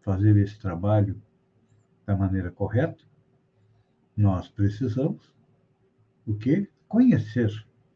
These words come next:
as leis que regem o universo físico e moral,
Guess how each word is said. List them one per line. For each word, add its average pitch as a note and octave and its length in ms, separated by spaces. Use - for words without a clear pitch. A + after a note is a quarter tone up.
as G2+ 180
leis G#2+ 260
que - 120
regem F#2+ 580
o A2+ 100
universo G2+ 680
físico C3+ 480
e G#2+ 40
moral, G2 460